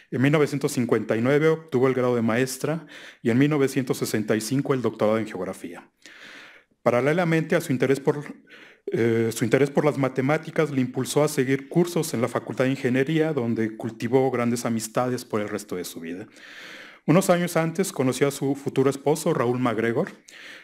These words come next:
con, que, quien estudiaba en esos momentos biología en el Instituto Politécnico Nacional, con quien también compartió salidas de campo, excursiones y clases, eh, y posteriormente toda su vida. A la edad de veintiún años,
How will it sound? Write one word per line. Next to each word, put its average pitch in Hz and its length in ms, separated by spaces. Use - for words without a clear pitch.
con, 120 420
que, 123 480
quien 127 160
estudiaba 135 460
en 147 60
esos 143 180
momentos 139 480
biología 120 460
en 127 120
el 107 140
Instituto 117 480
Politécnico 117 600
Nacional, 123 560
con 117 140
quien 120 180
también 135 300
compartió 139 460
salidas 131 360
de 113 100
campo, 131 300
excursiones 120 600
y - 40
clases, 160 520
eh, - 80
y 113 580
posteriormente 135 720
toda 123 400
su - 140
vida. 95 280
A 127 100
la 135 80
edad 160 140
de 180 60
veintiún 156 460
años, 143 600